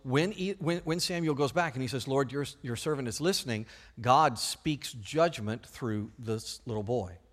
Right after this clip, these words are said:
It's a fascinating scene. Amazingly, or maybe not, when Samuel grows up, he becomes the judge of Israel. In fact, he's the very last judge.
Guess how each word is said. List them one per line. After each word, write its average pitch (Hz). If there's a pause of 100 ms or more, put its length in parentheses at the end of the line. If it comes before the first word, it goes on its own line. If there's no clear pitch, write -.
(480)
It's 110
a 107
fascinating 117
scene. 113 (1160)
Amazingly, 113
or 104
maybe 95
not, 110 (420)
when 131
Samuel 139
grows 127
up, 170
he 131
becomes 107
the 123
judge 107
of 110
Israel. 90 (100)
In 120
fact, 117
he's 127
the 123
very 117
last 127
judge. 87